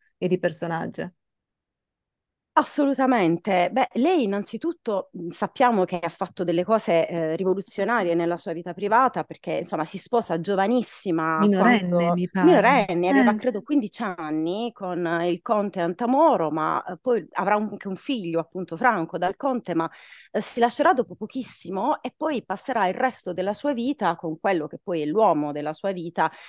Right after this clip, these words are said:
Speaker 2: ehm, che era appunto un diplomatico, che lei, ehm, seguirà poi, tra l'altro, diplomatico, eh, come suo padre, a cui lei era, eh, legatissima.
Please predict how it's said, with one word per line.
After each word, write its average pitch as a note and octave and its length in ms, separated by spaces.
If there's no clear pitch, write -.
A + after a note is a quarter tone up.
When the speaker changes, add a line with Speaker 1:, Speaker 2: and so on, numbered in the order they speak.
Speaker 2:
ehm, D#3 760
che - 120
era G#3 120
appunto A3 360
un F3 80
diplomatico, G3 800
che B3 120
lei, G3 360
ehm, D#3 580
seguirà A3 560
poi, F3+ 160
tra F#3 120
l'altro, G#3+ 240
diplomatico, F3 760
eh, D#3+ 180
come G3 220
suo F3 160
padre, F3 200
a D#3+ 80
cui - 160
lei E3 280
era, D#3 320
eh, E3 360
legatissima. F3+ 1000